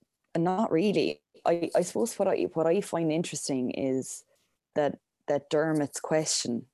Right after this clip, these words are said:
in first year beginning architecture school, that that would be the key question through practice. What is your position? And that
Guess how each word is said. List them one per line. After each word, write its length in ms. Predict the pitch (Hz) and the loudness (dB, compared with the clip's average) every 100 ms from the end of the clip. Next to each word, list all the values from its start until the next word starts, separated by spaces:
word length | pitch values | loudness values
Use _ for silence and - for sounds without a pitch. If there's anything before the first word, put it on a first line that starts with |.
| - | -2
in 200 | 160 156 | 0 2
first 420 | - 147 147 - | 0 0 0 0
year 260 | 131 127 127 - | 0 -2 -4 -2
beginning 760 | 151 156 156 151 139 135 131 - | 0 2 2 2 2 0 -2 0
architecture 580 | 147 143 - 165 - 202 | 0 0 -2 -4 -2 -4
school, 320 | - 214 220 - - - - _ - | 0 2 2 0 -20 -20 -20 _ -2
that 140 | 143 | 0
that 220 | 143 131 | 2 2
would 160 | 147 147 | 2 0
be 420 | 151 139 135 - _ _ _ _ - | 2 2 2 -2 _ _ _ _ -6
the 60 | 151 | -4
key 260 | - 143 | -2 -2
question 680 | 127 139 139 135 - 175 180 - _ - | 0 -2 0 0 0 0 0 -4 _ -4
through 200 | - 143 | 0 0
practice. 720 | 143 139 139 180 180 - - - | 0 -2 0 -2 -2 -4 -6 -2
What 140 | 143 | 2
is 160 | 143 135 | 4 2
your 160 | 139 | -2
position? 540 | 131 123 131 - 165 147 - - - - - - | -2 -2 -2 0 -2 -4 -8 -20 -20 -20 -10 0
And 120 | 147 | 2
that 140 | 135 | 2